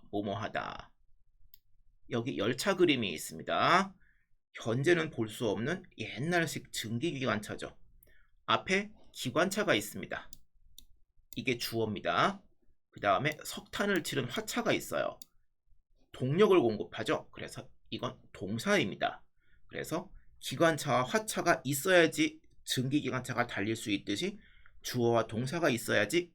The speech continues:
영어 문장이 성립이 됩니다. 그래서 일형식 문장, 이 주어, 동사로 문장이 구성되는 경우에요.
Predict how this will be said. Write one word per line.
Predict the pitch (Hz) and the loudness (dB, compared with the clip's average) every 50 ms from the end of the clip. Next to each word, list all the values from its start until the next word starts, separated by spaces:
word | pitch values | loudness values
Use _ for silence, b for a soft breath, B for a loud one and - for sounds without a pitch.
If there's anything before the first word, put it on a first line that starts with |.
| - | -4
영어 | 123 104 101 120 123 | -2 -2 0 0 -2
문장이 | 117 110 107 98 - 101 139 170 - - - - - | -2 -2 -2 -2 -2 -2 -2 -2 -6 -8 -16 -20 -18
성립이 | - - - 202 190 170 160 - 165 165 - - _ _ _ - _ _ _ _ - | -12 -6 -4 -4 -2 -2 0 0 -2 -2 -2 -12 _ _ _ -20 _ _ _ _ -10
됩니다. | - 113 101 127 139 - 80 82 92 135 185 190 - - - - - _ _ - - - - _ - - _ _ _ - - - - _ - - - - - - | -8 -6 -4 -2 0 2 2 4 6 6 6 6 4 -6 -20 -20 -20 _ _ -20 -20 -20 -20 _ -20 -20 _ _ _ -20 -20 -20 -20 _ -20 -20 -20 -20 -12 -4
그래서 | - 131 131 117 120 98 - - - | 0 0 0 0 0 -4 -6 -6 -4
일형식 | - 165 185 226 226 208 - - 127 | 2 8 8 10 10 8 6 2 -2
문장, | 117 104 101 - - - - - - - - - - - - | -2 -4 -4 -4 -6 -8 -8 -16 -20 -20 -20 -20 -20 -12 -6
이 | 160 165 - - - - | -6 -6 -6 -6 -10 -10
주어, | - - - 117 117 123 156 196 - - - _ _ _ - _ - | -8 -6 -2 0 2 4 4 2 0 -6 -18 _ _ _ -20 _ -12
동사로 | - - 110 117 131 135 135 151 143 147 185 185 - - - - - | -6 -2 -2 0 0 0 2 4 4 6 6 4 2 -2 -18 -20 -12
문장이 | - 117 123 123 107 127 120 131 160 165 | -6 -4 -2 0 4 4 4 4 2 -4
구성되는 | - - 120 123 170 170 147 139 123 117 101 | -4 -6 -4 -4 -2 0 0 0 0 0 -2
경우에요. | 95 95 82 80 73 69 64 67 - - - | -4 -4 -4 -4 -6 -6 -4 -6 -6 -8 -10